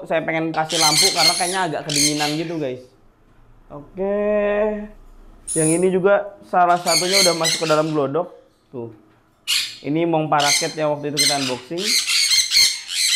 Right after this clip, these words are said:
Terus, ah, selebihnya udah aman sih. Tapi ini malam-malam malah pada teriak-teriak lagi. Ini kalau udah cukup malam dan kita harus tetap unboxing paketan yang baru datang. Karena kalau nggak di unboxing kasihan. Yuk,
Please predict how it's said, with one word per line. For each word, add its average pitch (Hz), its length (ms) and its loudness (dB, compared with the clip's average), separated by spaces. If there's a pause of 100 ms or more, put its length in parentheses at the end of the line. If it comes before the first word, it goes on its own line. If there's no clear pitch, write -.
(540)
Terus, 196 1080 2 (480)
ah, - 100 0 (300)
selebihnya 156 320 -6
udah 147 160 -8
aman 165 200 -8 (120)
sih. 185 120 -8 (600)
Tapi 175 240 -2
ini 208 80 -2
malam-malam 175 400 2
malah 165 240 2
pada 143 560 -2
teriak-teriak 180 560 -10
lagi. 202 400 -2 (480)
Ini - 20 -4
kalau 180 220 4
udah - 80 2
cukup 151 240 -4
malam 165 360 4 (600)
dan 147 160 2
kita 185 400 2
harus 151 240 -4
tetap 160 240 -10
unboxing 151 640 -6
paketan 143 400 -6
yang 143 80 -4
baru 131 160 2
datang. 131 320 0
Karena 135 160 -2
kalau 151 160 -4
nggak 131 160 -2
di - 20 2 (140)
unboxing 127 320 -4
kasihan. 123 320 -2
Yuk, 120 160 -6